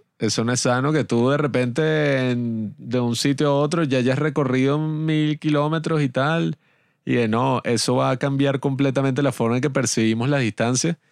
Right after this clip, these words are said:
porque, coño, una cosa es uno lanzarse un viaje a, a caballo, varios días, así, con calma, viendo todo el escenario,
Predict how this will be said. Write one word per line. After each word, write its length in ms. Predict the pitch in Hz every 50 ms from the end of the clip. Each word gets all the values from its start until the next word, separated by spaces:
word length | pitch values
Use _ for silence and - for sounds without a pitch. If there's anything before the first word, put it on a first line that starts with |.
| _ _ _ _ _ _ _
porque, 300 | - 123 117 104 110 95
coño, 280 | - 117 123 131 127 113
una 140 | 104 110 104
cosa 280 | - 120 120 - -
es 60 | 143 151
uno 120 | 151 165
lanzarse 500 | 170 165 147 127 139 127 - - 170 165 - _ _ _ _ _ - -
un 180 | 151 147 156 151
viaje 280 | 151 156 156 160 170 175 165 165 - -
a, 40 | 156
a 80 | 151
caballo, 680 | 131 139 123 110 113 123 139 151 156 147 139 131 139 131
varios 400 | 120 120 120 120 135 135 127 123
días, 420 | 131 139 143 147 147 143 139 131 123
así, 400 | 117 104 - - 127 135 139 131
con 240 | - 127 117 104 87
calma, 580 | - 113 120 131 131 127 123 117 117 117 113
viendo 340 | 110 110 110 110 110 113 117
todo 140 | 117 127 131
el 80 | 135
escenario, 540 | 135 131 - 123 98 104 113 117 107 98 92